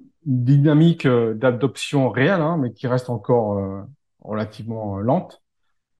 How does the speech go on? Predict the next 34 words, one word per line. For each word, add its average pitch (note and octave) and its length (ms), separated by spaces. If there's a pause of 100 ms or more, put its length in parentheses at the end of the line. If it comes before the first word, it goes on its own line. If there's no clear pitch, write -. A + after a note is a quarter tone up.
euh, A2 400
il A#2+ 120
est B2 80
quand D3 140
même, D#3 200
euh, B2 640 (320)
important E3 560
de, C#3 260
de C3+ 140
souligner D#3 600
que D3 120
les, A#2+ 400 (640)
que B2+ 100
les A#2+ 140
changements, C3 760
euh, G#2 220
récents C#3 400
de, A2+ 280
de, A2 280
des G#2+ 140
pratiques, D#3+ 480
hein, D#3+ 100
se C3 140
sont B2+ 180
traduits C#3 320
par C3 160
une A#2 60
diminution B2 500
des A#2+ 140
quantités - 480
de, A2 300
des A2 120
produits A#2 380
phyto C#3+ 440